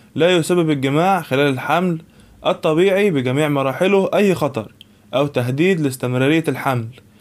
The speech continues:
ومن الجدير بالذكر أن رغبة الأنثى بممارسة الجماع تتغير أثناء أشهر الحمل،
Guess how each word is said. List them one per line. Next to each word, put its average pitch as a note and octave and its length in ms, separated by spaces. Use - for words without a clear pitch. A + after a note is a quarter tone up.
ومن C3+ 160
الجدير C#3 360
بالذكر D3 520
أن B2 160
رغبة C#3+ 340
الأنثى C#3 440
بممارسة B2 600
الجماع D3+ 540
تتغير D#3 640
أثناء D3 340
أشهر D3+ 240
الحمل، F3+ 520